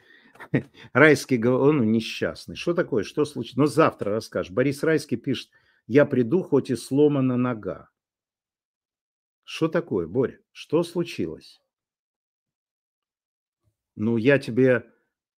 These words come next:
сейчас отправлю приглашение, чтобы ты подключился и рассказал, что там случилось с твоей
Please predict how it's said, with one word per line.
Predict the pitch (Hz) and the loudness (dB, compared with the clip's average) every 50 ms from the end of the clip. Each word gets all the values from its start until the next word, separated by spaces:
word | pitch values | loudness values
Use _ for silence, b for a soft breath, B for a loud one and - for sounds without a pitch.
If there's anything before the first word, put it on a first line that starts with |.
| _ _ _ _ _ _ _ _ _ _ _ _ | _ _ _ _ _ _ _ _ _ _ _ _
сейчас | - - - - 117 107 - - 139 123 - - | -20 -16 -12 -10 -10 -6 -2 0 0 0 0 -2
отправлю | 120 - - - 127 123 117 113 110 113 113 | -4 -4 -2 -2 0 0 0 0 -2 -2 -2
приглашение, | - 120 107 95 110 113 110 - - - 160 175 196 214 196 143 104 82 - - _ _ _ _ _ _ _ _ _ _ _ _ _ _ _ _ | -4 -6 -4 0 0 0 0 -2 -2 -2 0 0 2 0 0 -2 -4 -6 -8 -14 _ _ _ _ _ _ _ _ _ _ _ _ _ _ _ _
чтобы | - - - - 104 95 113 | -20 -8 -4 -4 -2 -2 -2
ты | 113 - 139 | -2 -2 -4
подключился | - 135 127 - - - 104 101 - - - 151 180 175 170 - 131 | -2 -4 -6 -6 -6 -8 -6 -6 -6 -6 -4 -2 -4 -4 -4 -4 -2
и | 107 101 | -2 0
рассказал, | 98 101 95 - - 101 98 - 107 113 131 160 170 147 101 85 - _ _ _ _ _ _ _ _ _ | -2 -4 -6 -6 -6 -6 -6 -2 0 2 2 4 4 2 0 -2 -10 _ _ _ _ _ _ _ _ _
что | - - 131 | -10 -8 -6
там | 120 160 139 123 | -2 -2 -2 -2
случилось | 120 - 123 113 - - 147 151 143 - - | -4 -6 -6 -6 -2 0 2 2 2 0 -2
с | - | -4
твоей | - 110 120 120 127 143 151 147 139 135 - | -4 -2 0 2 2 2 2 0 0 -4 -8